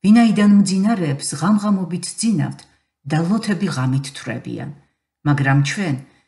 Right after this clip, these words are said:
რა კი დღის შვილები ვართ, ვიფხიზლოთ და შევიმოსოთ რწმენისა და სიყვარულის საბჯარი და ხსნის იმედის მუზარადი. რადგან ღმერთმა რისხვისთვის კი არ დაგვადგინა, არამედ ხსნის მისაღებად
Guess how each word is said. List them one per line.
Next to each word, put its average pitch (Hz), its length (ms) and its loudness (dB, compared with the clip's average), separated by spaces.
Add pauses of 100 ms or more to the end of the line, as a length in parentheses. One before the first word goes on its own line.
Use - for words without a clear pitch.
(240)
რა 202 100 2
კი - 140 -6
დღის 170 320 -4
შვილები 151 480 -2
ვართ, 131 260 -8 (580)
ვიფხიზლოთ 208 600 0
და 170 140 -4
შევიმოსოთ 143 760 -2
რწმენისა 165 760 -4 (480)
და 147 80 0
სიყვარულის 151 760 -2
საბჯარი - 600 -8 (460)
და 139 140 0
ხსნის 202 500 0
იმედის 139 460 0
მუზარადი. 127 640 -8 (720)
რადგან 175 380 0
ღმერთმა 185 640 -2 (460)
რისხვისთვის 214 720 -2
კი - 180 -4
არ 143 160 0
დაგვადგინა, 135 680 -4 (520)
არამედ 175 420 0
ხსნის 143 420 -4
მისაღებად 135 680 -4